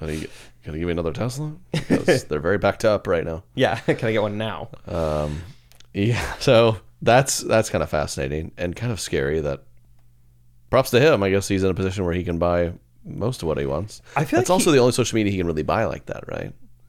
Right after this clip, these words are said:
Speaker 1: 'Cause all the other social, the ones you know of, like, he can't, Instagram's worth what? However many
Speaker 2: Yeah, I mean, probably at least
Speaker 1: hundreds of billions?
Speaker 2: double, triple what Twitter's
Speaker 1: Yeah.
Speaker 2: worth. Yeah, I don't know, but yeah, it's interesting. Also, part of me is like,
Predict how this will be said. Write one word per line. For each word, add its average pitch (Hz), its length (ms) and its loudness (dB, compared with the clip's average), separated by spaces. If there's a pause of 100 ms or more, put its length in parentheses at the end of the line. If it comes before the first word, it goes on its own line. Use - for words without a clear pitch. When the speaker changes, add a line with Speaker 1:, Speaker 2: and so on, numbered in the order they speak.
(360)
Speaker 1:
'Cause 131 100 -6
all 131 100 8
the 123 100 6
other 101 160 4
social, - 320 -2 (320)
the 127 60 2
ones 131 240 4
you 104 60 0
know 98 320 6
of, 71 300 -2 (140)
like, 95 160 0
he 123 140 -4
can't, 90 360 -2 (440)
Instagram's 85 460 -4
worth 76 220 -4
what? 80 280 -2 (420)
However 80 200 -2
many 65 320 -4 (380)
Speaker 2:
Yeah, 120 200 -4
I - 40 -6
mean, 98 140 -8
probably 95 240 -4
at - 160 -10
least 107 300 -8
Speaker 1:
hundreds 69 280 -6
of 69 60 -4
billions? 101 520 -2
Speaker 2:
double, 101 420 -4
triple 104 380 -4
what 90 220 -6 (260)
Twitter's 92 300 -8
Speaker 1:
Yeah. - 60 -6
Speaker 2:
worth. 92 300 -6
Yeah, 85 160 -4
I - 20 -2
don't 98 140 -2
know, 78 240 -6
but - 220 -6 (920)
yeah, 110 240 4
it's 117 220 -2
interesting. 151 340 0 (140)
Also, 180 280 2
part 196 220 4
of 254 60 2
me 240 80 4
is 156 140 2
like, 131 320 0